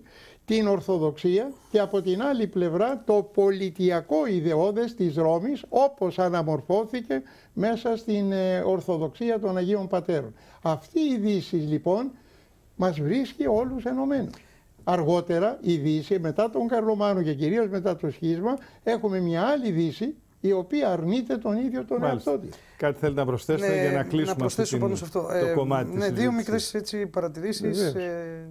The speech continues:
Speaker 3: σε μορφή ατάκας τηλεοπτικής. Ε, πρώτον, δεν μας μισεί κανένας.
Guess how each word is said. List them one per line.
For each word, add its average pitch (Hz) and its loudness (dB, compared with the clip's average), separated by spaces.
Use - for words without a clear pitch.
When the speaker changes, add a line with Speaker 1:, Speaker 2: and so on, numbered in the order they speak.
Speaker 3:
σε - -18
μορφή 160 -6
ατάκας 165 -10
τηλεοπτικής. 143 -10
Ε, 170 -4
πρώτον, 196 -4
δεν 185 0
μας 190 -4
μισεί 156 -6
κανένας. 151 -14